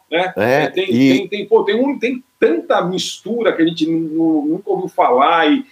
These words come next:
Speaker 1: e sempre coisas novas aparecendo, e os caras, e agora todo mundo tem acesso à informação do mundo e fica misturando tudo, né, cara? E saem umas coisas inacreditáveis, né?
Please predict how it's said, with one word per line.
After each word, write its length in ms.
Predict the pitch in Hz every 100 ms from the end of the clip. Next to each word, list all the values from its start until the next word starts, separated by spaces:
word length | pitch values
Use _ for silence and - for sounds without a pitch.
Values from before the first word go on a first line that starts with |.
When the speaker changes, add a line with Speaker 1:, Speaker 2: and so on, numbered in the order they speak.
| _
Speaker 1:
e 60 | 139
sempre 340 | - 208 202
coisas 280 | - 170 160
novas 320 | 160 151 143
aparecendo, 540 | 143 147 151 135 175 175
e 20 |
os 80 | 156
caras, 260 | 175 170 - _ -
e 40 |
agora 280 | 160 180 - 202 190
todo 260 | 208 202
mundo 160 | 202 202
tem 120 | 196
acesso 500 | 180 - 202 214 180
à 20 |
informação 560 | 170 - 160 151 - 160
do 120 | 170
mundo 320 | 175 233 247
e 60 | 170
fica 200 | - 214
misturando 540 | 285 - 381 - 440 -
tudo, 380 | 254 294 226
né, 160 | 185 202
cara? 340 | - 131 -
E 80 | 147
saem 280 | - 175 202
umas 160 | 233 -
coisas 420 | 202 208 - - _ _
inacreditáveis, 920 | 151 190 202 220 277 156 160 151 120 110
né? 180 | 123